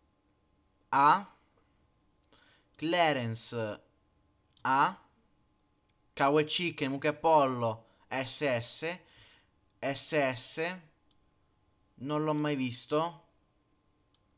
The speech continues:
Che è sta cosa? Ah, Flapjack. No, Flapjack è S, sicuramente. Eh, Faster. Diciamo, va bene questo. Gumball D. D.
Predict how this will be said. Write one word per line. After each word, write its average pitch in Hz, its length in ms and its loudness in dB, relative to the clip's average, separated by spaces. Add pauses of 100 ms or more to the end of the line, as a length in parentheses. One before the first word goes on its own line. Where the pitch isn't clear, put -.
(140)
Che 117 140 -8
è 113 60 -6
sta 113 180 -10
cosa? 123 240 -2
Ah, 160 60 2
Flapjack. 156 640 4 (280)
No, 147 200 -2
Flapjack 147 420 -4
è 120 220 -4
S, - 180 -14
sicuramente. 107 680 -12 (1500)
Eh, 117 360 -2
Faster. 165 1000 0 (460)
Diciamo, 113 520 -8
va 143 160 -8
bene 143 260 -2
questo. 110 560 -10 (960)
Gumball 196 840 6
D. 127 540 0 (840)
D. 131 640 0